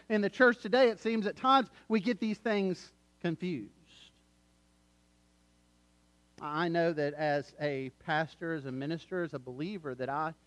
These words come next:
I will let people down. I have let some of you down. I will let many of you down. I, I will disappoint. My, my role is not to be perfect. My role is to point you towards the one who is perfect.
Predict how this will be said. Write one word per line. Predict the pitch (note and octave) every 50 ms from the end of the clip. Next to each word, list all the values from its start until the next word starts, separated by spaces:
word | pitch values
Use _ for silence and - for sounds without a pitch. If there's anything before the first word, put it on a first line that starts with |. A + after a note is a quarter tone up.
| _ _ _ _
I | - D#3 F#3+
will | F#3 D#3 C#3+ C#3
let | D3+ E3+ F#3 - -
people | - - E3+ - - C#3 B2+
down. | C3 C3+ D3 D3+ D3 - - - D3 D3 - _ _ _ _ _ _ _ _ _ _ _ _ _ _ _ _ _ _ _ _ _ -
I | D3 D3 D3 E3 F3
have | E3 D3
let | D3+ D3+ D#3+ -
some | - F3 D#3 D#3
of | D#3 D3+
you | D#3+ F#3 F#3+
down. | D#3 G2+ G#2 - - - D3 - _ _ _ _ _ _ _ _ _ _ _ _ _ _ _ _ _ _ _ -
I | C3+ C3+ D3 F3
will | E3 D3 E3 F3+ G3+ G3+ G3 F3+ C#3+
let | C#3 D3 C#3+ D3+ -
many | D#3 F3+ G3 G3+ E3
of | C3+ B2 G#2 A#2+
you | A#2 G#2+ G#2 G2+
down. | F#2+ - G#2+ G2+ F#2+ G2+ G#2+
I, | A#2 C#3+ C3+ C#3 D3+ E3+
I | F3+
will | F3+ D3+ C#3 C#3
disappoint. | B2 D3 D#3 - - D3+ - - G3+ G#3 F#3+ C3+ G#2+ A2+ _ _ _ _ _ _ _ _ _ _ _ _ _ _ _ _ _ _ -
My, | D3+ D3
my | D3+ D#3+ F3
role | F3 E3 F3 F3+ G3 G3 F3+
is | C#3 D3+
not | D#3+ D#3 D#3+ - -
to | F3
be | D3 D3+ D3+ C#3+ C#3 C#3+ - _ -
perfect. | - G#3+ G3+ - - B2+ A#2+ -
My | C#3 C3+
role | C#3+ D3 D3 D3 C#3+
is | -
to | - B2
point | - - D3+ C#3+ - -
you | C#3 A#2+
towards | - - C3+ C3 C3+ B2 A#2+ - _
the | -
one | B2+ C3 B2+ A2+
who | B2 B2 A#2
is | C#3 D3 C3 A#2 G#2+ - - - - _ -
perfect. | G2+ F2 - _